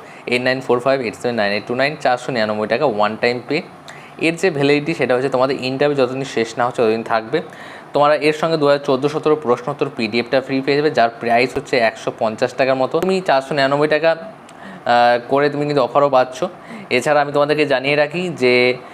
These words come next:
এই কোর্সটা কিন্তু চারশো নিরানব্বই পর্যন্তই থাকছে এখন, কিন্তু তোমাদের নোটিফিকেশন খুব শীঘ্রই আসবে। তখন কিন্তু নতুন ব্যাচ শুরু, তখন যখন নতুন একটা ব্যাচ শুরু হবে তখন কিন্তু এই প্রাইসটা থাকবে না, তখন প্রাইসটা এটা হাজারের ওপরে প্রাইস যাবে।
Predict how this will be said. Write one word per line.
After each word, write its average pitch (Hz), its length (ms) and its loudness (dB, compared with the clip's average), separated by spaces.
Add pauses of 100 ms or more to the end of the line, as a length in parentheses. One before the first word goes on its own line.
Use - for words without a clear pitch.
(180)
এই 139 120 0
কোর্সটা 160 440 0
কিন্তু 156 320 -4
চারশো 135 340 0
নিরানব্বই 131 360 2
পর্যন্তই 143 260 2
থাকছে - 360 -2
এখন, 151 340 0
কিন্তু 131 240 -4
তোমাদের 127 260 0
নোটিফিকেশন 143 540 -4 (180)
খুব 135 120 -2 (160)
শীঘ্রই 139 300 2
আসবে। 139 340 0 (500)
তখন 175 240 0
কিন্তু 170 220 0
নতুন 143 340 0
ব্যাচ 123 220 2
শুরু, 139 300 -4
তখন 147 240 0
যখন 143 220 0
নতুন 123 320 -2
একটা 127 340 -2
ব্যাচ 120 300 2
শুরু 123 120 0
হবে 113 140 2
তখন 139 280 -2
কিন্তু 135 200 -2
এই 131 100 0
প্রাইসটা 107 340 0
থাকবে 95 320 -4
না, 92 100 -6 (420)
তখন 143 240 0
প্রাইসটা 131 380 0
এটা 131 100 2
হাজারের 117 360 2
ওপরে 120 300 4
প্রাইস 101 300 0
যাবে। 98 260 0